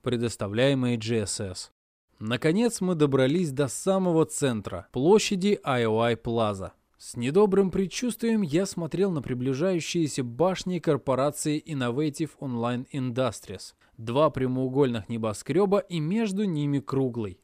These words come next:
Самые высокие здания в городе. Мощные башни из зеркального стекла и стали, соединенные друг с другом десятками переходов и горизонтальных лифтов.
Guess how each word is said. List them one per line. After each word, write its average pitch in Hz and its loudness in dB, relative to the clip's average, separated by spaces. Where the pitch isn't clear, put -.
Самые 208 0
высокие 196 2
здания 156 2
в 120 -2
городе. 131 2
Мощные 131 0
башни 123 0
из 156 -6
зеркального 143 2
стекла 143 -2
и 151 -8
стали, 107 -2
соединенные 151 0
друг 131 0
с 120 -6
другом 185 2
десятками 170 0
переходов 156 0
и 175 -6
горизонтальных 127 0
лифтов. 117 -2